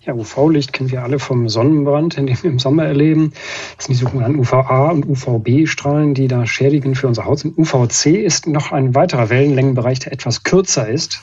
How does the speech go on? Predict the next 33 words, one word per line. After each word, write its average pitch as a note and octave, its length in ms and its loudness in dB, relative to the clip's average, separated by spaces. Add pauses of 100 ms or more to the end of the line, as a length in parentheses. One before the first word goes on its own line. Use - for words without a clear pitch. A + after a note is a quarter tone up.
(140)
als A#2+ 180 -4
das, - 220 -6
was B2 140 -6
wir B2 80 -4
von G#2+ 160 -4
der G#2+ 100 0
Sonne E3 520 4
erfahren. D#3+ 340 -2
Die B2 100 -2
werden G#2+ 260 -4 (180)
durch - 120 -16
die - 100 -6
Ozonschicht B2 680 -2
typischerweise G#2 540 -4
rausgefiltert. D#3 840 2 (640)
Und B2+ 380 4
die C3 40 -6
können C#3 160 2
wir C#3 80 2
künstlich D3+ 380 0
erzeugen C3+ 420 0
und D#3+ 120 2
können D3+ 160 0
wir C3 60 0
nutzen, C3+ 520 2 (540)
um C3+ 280 2
eben A2+ 380 0
auch, G2+ 320 -6 (440)
ja, G#2+ 100 0
Bakterien, A2+ 720 0
Viren, A2 480 0
andere A#2 300 2
Keime G#2+ 520 0